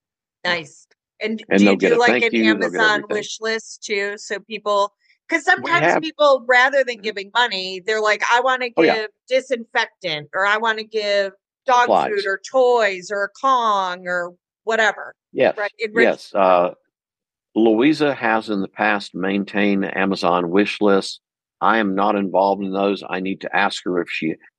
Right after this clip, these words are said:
Speaker 2: does. In fact, it might be a good idea, something to do for first quarter.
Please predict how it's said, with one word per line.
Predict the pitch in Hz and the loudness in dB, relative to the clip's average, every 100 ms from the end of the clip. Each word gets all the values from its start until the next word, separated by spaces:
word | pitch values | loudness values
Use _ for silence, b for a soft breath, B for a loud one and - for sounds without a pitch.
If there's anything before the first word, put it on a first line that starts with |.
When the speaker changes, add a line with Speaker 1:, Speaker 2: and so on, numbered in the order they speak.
| - | -2
Speaker 2:
does. | 113 120 113 | 2 4 2
In | 101 | -2
fact, | - 104 104 | 0 -2 -2
it | |
might | 107 110 | 0 0
be | 98 | 0
a | 95 | 0
good | 98 | 2
idea, | 95 92 90 87 | 2 2 0 -4
something | - 82 - 80 | -4 -8 -8 -8
to | 78 | -2
do | 80 78 | 0 0
for | 76 - | -4 -2
first | 76 - - | 0 0 -4
quarter. | - - | -4 -4